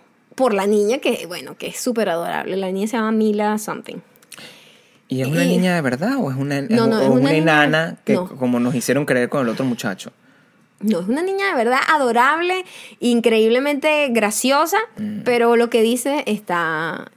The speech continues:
Speaker 2: Es incorrecto, pues.
Speaker 1: scripted, es, es, es guión.
Speaker 2: ¿Pero qué tipo de cosas
Speaker 1: Pero lo que
Speaker 2: dice?
Speaker 1: me gusta es que la niña dice todo lo que uno piensa, ¿no? Entonces la niña está,
Speaker 2: Mm.
Speaker 1: "Cónchale,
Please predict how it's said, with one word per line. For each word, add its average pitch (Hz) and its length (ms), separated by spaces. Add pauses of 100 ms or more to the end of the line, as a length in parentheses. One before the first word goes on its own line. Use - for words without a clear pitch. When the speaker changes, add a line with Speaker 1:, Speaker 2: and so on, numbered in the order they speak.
Speaker 2:
Es 127 100
incorrecto, 113 420
pues. - 100
Speaker 1:
scripted, - 480 (120)
es, 196 160 (120)
es, 220 220
es 220 120
guión. 226 380 (180)
Speaker 2:
¿Pero 147 160
qué 165 80
tipo 170 180
de 165 60
cosas 151 200
Speaker 1:
Pero 156 120
lo 135 80
que 330 100
Speaker 2:
dice? 311 140
Speaker 1:
me 403 80
gusta 247 560
es 262 140
que 320 120
la 311 140
niña 269 320
dice 302 300
todo 269 180
lo 302 140
que 233 100
uno 214 200
piensa, 247 500
¿no? 269 140
Entonces 285 260
la 269 80
niña 254 160
está, 269 160
Speaker 2:
Mm. 220 160
Speaker 1:
"Cónchale, 269 580